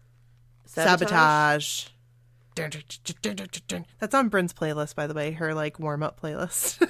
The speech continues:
Speaker 2: <laughs> I was like, "Here, Sabotage, Beastie Boys. Put it on there." She really likes it.
Speaker 1: <coughs> So, yeah, don't do that. And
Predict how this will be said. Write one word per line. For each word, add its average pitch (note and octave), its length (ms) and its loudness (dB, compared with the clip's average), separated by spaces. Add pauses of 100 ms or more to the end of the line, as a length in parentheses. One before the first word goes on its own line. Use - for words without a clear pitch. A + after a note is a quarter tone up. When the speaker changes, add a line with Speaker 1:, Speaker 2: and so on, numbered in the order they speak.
(120)
Speaker 2:
<laughs> F4 1200 0
I C#4 60 4
was A3 100 0
like, - 140 -4
"Here, B3+ 300 -4 (200)
Sabotage, G#3 480 -4
Beastie G#3 320 -6
Boys. - 380 -12 (100)
Put G3+ 120 -8
it G3 80 -8
on F#3+ 120 -8
there." F3 160 -16 (1800)
She - 140 -10
really A3+ 200 -4
likes B3+ 240 -10
it. - 1300 0
Speaker 1:
<coughs> - 160 -10
So, A3 420 -2 (760)
yeah, A3+ 220 0
don't B3+ 240 0
do C#4+ 140 -4
that. F3 260 -2
And G#3 240 -6